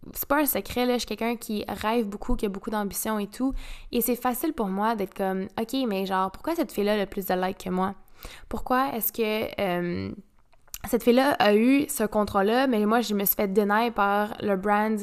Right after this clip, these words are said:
la même brand quand j'ai pitché une idée, alors que j'ai plus de followers ou que j'ai plus d'interactions ? » Je commence à, comme, overanalyse, overthink tout ce qui se passe, alors que, honnêtement, là, le brand, peut-être qu'ils voulaient juste pas travailler avec moi, peut-être que je tra-,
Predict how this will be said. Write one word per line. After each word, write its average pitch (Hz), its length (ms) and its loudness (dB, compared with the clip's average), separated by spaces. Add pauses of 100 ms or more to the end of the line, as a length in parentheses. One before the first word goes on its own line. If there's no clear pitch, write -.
(340)
la 208 120 0
même 233 360 2
brand 214 400 2
quand 202 200 0
j'ai 196 140 -2
pitché 220 340 -2
une 202 220 4
idée, 190 280 2 (300)
alors 208 320 2
que 208 180 0
j'ai 196 140 2
plus 240 200 0
de 240 80 2
followers 196 540 2
ou 202 100 2
que 196 140 -6
j'ai 190 120 -2
plus 240 180 -2
d'interactions ? » 240 720 2 (360)
Je - 80 -10
commence 320 280 6
à, 349 60 0
comme, 226 220 2
overanalyse, 214 1000 4
overthink 262 560 2
tout 302 120 -2
ce - 120 -4
qui - 100 -12
se - 100 -10
passe, 202 400 -2
alors 226 360 0
que, 208 200 0 (320)
honnêtement, 254 440 4
là, 226 220 2 (300)
le 226 140 4
brand, 254 420 2
peut-être 254 260 2
qu'ils - 120 -8
voulaient 196 160 2
juste 226 160 -2
pas - 140 0
travailler 202 340 2
avec 185 120 2
moi, 233 120 4
peut-être 320 160 -2
que 247 140 2
je - 60 -4
tra-, - 200 -2